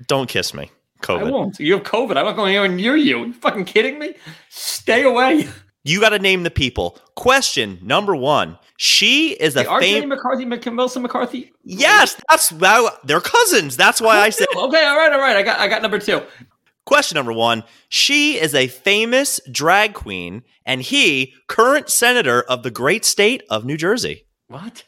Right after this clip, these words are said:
Speaker 1: Who's the most famous drag queen?
Speaker 2: RuPaul.
Speaker 1: That's one.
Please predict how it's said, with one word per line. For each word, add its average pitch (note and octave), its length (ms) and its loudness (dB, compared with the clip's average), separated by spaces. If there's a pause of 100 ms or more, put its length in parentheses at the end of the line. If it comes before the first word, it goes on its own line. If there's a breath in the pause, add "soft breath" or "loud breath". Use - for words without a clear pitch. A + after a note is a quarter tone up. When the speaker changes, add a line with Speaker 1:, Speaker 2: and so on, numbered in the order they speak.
(160)
Speaker 1:
Who's C#4 160 0
the C#4 80 2
most G#3+ 200 2
famous C3+ 240 0
drag F2 280 -2
queen? D2+ 240 -14 (260)
Speaker 2:
RuPaul. D3 640 -4 (260)
Speaker 1:
That's - 340 -4
one. F#3 520 2